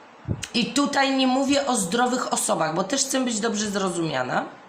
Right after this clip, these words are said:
to ta osoba nie będzie wiedziała, jak się z tobą poruszać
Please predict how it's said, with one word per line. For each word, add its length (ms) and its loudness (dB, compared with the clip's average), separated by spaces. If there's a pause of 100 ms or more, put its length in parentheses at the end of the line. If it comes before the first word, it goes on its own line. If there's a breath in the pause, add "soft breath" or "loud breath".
(1000 loud breath)
to 120 2
ta 360 0
osoba 360 2
nie 140 2
będzie 300 2
wiedziała, 380 2
jak 220 2
się 120 2
z 100 -2
tobą 280 2
poruszać 800 0